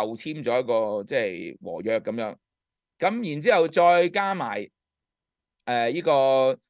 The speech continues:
早幾個月中國又好偉大地，咁就，誒，令到呢個連呢個沙地同埋呢個，誒，伊朗都達成咗一個，誒，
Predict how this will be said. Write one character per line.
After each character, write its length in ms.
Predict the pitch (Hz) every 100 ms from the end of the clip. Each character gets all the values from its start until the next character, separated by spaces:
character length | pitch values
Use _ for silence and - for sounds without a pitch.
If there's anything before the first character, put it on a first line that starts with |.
| _
早 120 | - 135
幾 40 |
個 120 | 165
月 260 | 156 123 98 _
中 200 | - 180
國 200 | 180 135
又 100 | 117
好 60 | 113
偉 180 | 147 120
大 200 | 104 104
地， 340 | 98 98 90 _ _ _ _
咁 160 | - 170
就， 100 | 151 117 110 113
誒， 200 | - 107 107
令 300 | 123 120 131
到 300 | 135 131 139
呢 120 | 151
個 420 | 135 120 117 113
連 280 | - 104 104
呢 80 | 143
個 160 | 131
沙 380 | 117 175 160 160
地 400 | 151 110 104 - _ _
同 160 | - 101
埋 180 | 98 98
呢 120 | 139
個， 120 | 139
誒， 840 | 117 110 107 - 98 80 87 90 - _
伊 240 | 147 165
朗 220 | 110 101
都 100 | 131
達 160 | 147 101
成 240 | 101 95
咗 240 | 98 104 123
一 60 |
個， 100 | 113
誒， 300 | 107 98 95